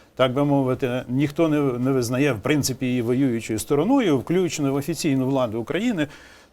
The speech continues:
теж говорить про певні слабкості не тільки української влади, а й,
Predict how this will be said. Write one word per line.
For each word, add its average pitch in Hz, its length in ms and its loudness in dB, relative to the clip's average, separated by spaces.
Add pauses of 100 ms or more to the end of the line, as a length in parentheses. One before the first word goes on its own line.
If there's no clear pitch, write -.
теж 269 240 6
говорить 196 500 0
про 143 120 0
певні 131 320 0
слабкості 113 600 -2
не 120 120 -4
тільки 214 380 0
української 131 640 0
влади, 95 380 -4
а 151 140 -2
й, 160 160 -2